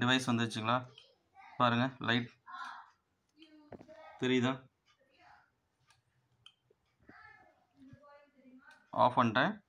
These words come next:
on பண்றேன். ஓகே, இதே மாதிரி இங்கேயும் தெரியும், ஆஃப் on பண்ணும்போது. இங்க ஆஃப் பண்ணிட்டேன்,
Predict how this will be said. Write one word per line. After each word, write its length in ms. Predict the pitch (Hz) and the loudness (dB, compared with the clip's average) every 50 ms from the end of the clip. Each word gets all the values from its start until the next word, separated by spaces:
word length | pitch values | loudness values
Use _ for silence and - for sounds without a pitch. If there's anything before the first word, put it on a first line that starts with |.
| _ - - - - 113 | _ -20 -18 -8 -4 -2
on 80 | 117 113 110 | 0 0 0
பண்றேன். 340 | 113 110 101 104 107 - - - - - _ _ _ _ _ _ _ _ _ _ _ _ _ _ _ _ _ - _ _ _ _ _ _ _ _ _ _ _ _ _ _ _ _ _ _ _ _ _ _ _ _ - _ - 127 | -2 -4 -6 -8 -8 -10 -12 -16 -20 -20 _ _ _ _ _ _ _ _ _ _ _ _ _ _ _ _ _ -20 _ _ _ _ _ _ _ _ _ _ _ _ _ _ _ _ _ _ _ _ _ _ _ _ -20 _ -6 -6
ஓகே, 180 | 123 127 139 147 147 - _ _ _ _ _ _ _ _ _ _ _ - - - - 143 | -6 -4 -6 -6 -6 -10 _ _ _ _ _ _ _ _ _ _ _ -20 -10 0 0 4
இதே 120 | 135 151 151 151 | 6 6 6 6
மாதிரி 160 | 147 143 165 156 143 | 6 6 6 6 6
இங்கேயும் 340 | 143 135 139 160 160 151 - 143 | 6 6 8 6 6 6 8 8
தெரியும், 300 | 127 123 127 127 120 - - 117 117 127 | 8 10 8 8 6 2 2 4 4 6
ஆஃப் 140 | 127 - 135 127 | 6 6 8 8
on 100 | 120 117 113 | 6 6 6
பண்ணும்போது. 360 | 113 110 110 110 113 110 113 - - _ _ _ _ _ - 120 120 | 2 0 -2 -2 -4 -6 -6 -8 -14 _ _ _ _ _ -4 0 0
இங்க 240 | 120 127 143 180 - - - - - 113 | 2 2 0 -2 -4 -6 -14 -8 -4 -4
ஆஃப் 120 | 120 120 - 117 | -4 0 0 0
பண்ணிட்டேன், 360 | 113 110 104 - 123 156 | 0 2 2 0 -2 -2